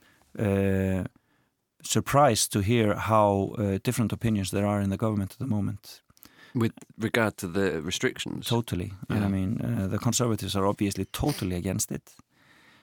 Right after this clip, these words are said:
Speaker 1: They just want the, the, the hospital to suffer and the nation to suffer.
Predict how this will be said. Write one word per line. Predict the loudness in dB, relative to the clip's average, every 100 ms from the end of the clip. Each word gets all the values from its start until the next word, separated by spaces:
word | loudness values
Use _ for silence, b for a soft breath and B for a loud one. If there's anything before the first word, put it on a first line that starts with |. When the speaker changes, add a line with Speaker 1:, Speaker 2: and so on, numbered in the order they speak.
| b -8
Speaker 1:
They | -4
just | -2 -2 -2
want | -2 -2
the, | -4 -2 -2 -2
the, | -2 -2
the | -2
hospital | -4 -2 -4 -4
to | -4
suffer | -4 -4 -2 -2
and | 0 -2
the | -2
nation | -4 -2 -4
to | -4
suffer. | -2 -2 -2 -6